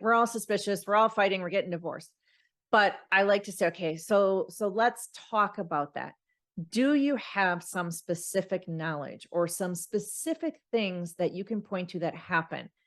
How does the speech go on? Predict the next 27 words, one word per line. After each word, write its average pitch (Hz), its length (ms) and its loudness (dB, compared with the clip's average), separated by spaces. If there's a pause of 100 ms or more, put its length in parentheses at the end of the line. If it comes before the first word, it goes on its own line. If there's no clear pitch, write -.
(100)
that 180 140 0
cause 202 300 4
you 214 60 -2
to 196 100 -2
be 190 100 -2
suspicious? 175 720 -4
Or 302 120 6
is 320 100 0
Chad 359 300 0
just 330 200 -6
a 269 60 -4
jerk, - 320 0 (260)
right? 285 220 4 (300)
Chad 554 240 4
might 453 160 -2
just 339 200 -4
be 349 120 0
a 359 40 0
jerk, 311 360 2 (400)
um, 220 280 4
but 262 140 4
that 339 140 4
doesn't 311 200 -2
mean 269 120 -2
he's 247 100 -2
stealing 208 320 -4
money." 135 220 -6